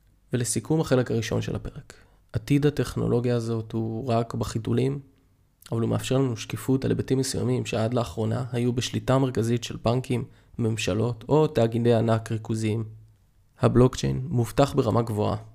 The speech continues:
בגלל שלכל אחד יש עותק של היומן, אז במקרים של מתקפה המידע עדיין קיים. הוא מהיר ויכול לבצע ולידציות להעברות כספים, בלתי ניתן לשינוי, שקוף ומבוזר. אבל צריך לשים לב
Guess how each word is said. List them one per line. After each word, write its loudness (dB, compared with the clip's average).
בגלל 4
שלכל 6
אחד 4
יש 4
עותק 2
של 0
היומן, 0
אז 2
במקרים 4
של 2
מתקפה 0
המידע 2
עדיין 4
קיים. 0
הוא 6
מהיר 4
ויכול 4
לבצע 6
ולידציות 2
להעברות 0
כספים, -6
בלתי 2
ניתן 2
לשינוי, 0
שקוף 4
ומבוזר. -2
אבל 6
צריך 0
לשים 0
לב -2